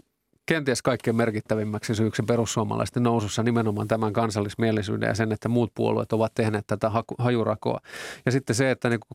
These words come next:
ymmärrys kansallismielisyydestä ja nationaalisuudesta muuttuu meillä siitä, mitä se oli tuhat yhdeksänsataakahdeksankymmentäluvulla. Eli silloin on esimerkiksi vasemmistopuolueiden ohjelmista on löydettävissä tällaista, ö, yksi kansakunta, yksi maa tyylistä ajattelua, jonka varmasti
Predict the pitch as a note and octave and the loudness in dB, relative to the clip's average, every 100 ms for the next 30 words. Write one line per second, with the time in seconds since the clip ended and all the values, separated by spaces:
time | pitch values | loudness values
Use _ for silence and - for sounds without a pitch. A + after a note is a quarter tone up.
0 | - - E3 C#3 A#2 A2 - - - - | -4 2 4 4 0 -2 -8 -20 -10 -2
1 | B2 A#2 G2+ A#2 A2 A2 A2 - A#2 A#2 | 0 0 0 0 0 0 -2 -2 -2 0
2 | A#2 A2 G2+ A2 D3 D#3 A#2+ - A2 A2 | 2 0 -2 0 2 4 2 -2 0 0
3 | G#2+ B2 A#2 G#2+ G#2+ A2 A2+ A2 A2 G#2 | 2 0 0 -2 0 0 2 2 0 2
4 | A#2 - A2 C3 A#2 - G#2 A2+ A2+ A#2+ | 0 0 0 2 0 -4 -6 -2 0 2
5 | D#3 D3 B2 - - - - C#3+ D3+ E3+ | 2 2 0 -4 -10 -10 0 2 2 2
6 | D#3+ F3+ E3+ A#2+ B2 A2 A#2 A#2 - B2+ | 2 2 2 2 0 2 2 2 2 2
7 | B2 A#2+ - D3+ C3+ B2+ A#2 - A2+ A2 | 2 0 0 2 4 2 2 -2 -4 -2
8 | G#2+ A#2+ A2+ - A#2 - - D3 B2 A2+ | 0 2 0 0 -2 -2 -14 -4 0 0
9 | C3 B2 - G#2+ A#2+ A2+ A2+ A2+ A2 A#2 | 2 0 0 0 0 0 0 0 2 0
10 | - A#2 A2+ A2 A2 B2 A#2 - A#2 A2+ | 0 0 2 0 0 0 0 2 0 0
11 | - A2+ A2+ A2+ G#2+ A#2 C3 B2+ A#2 C3 | 0 0 2 0 0 0 0 -2 -2 -2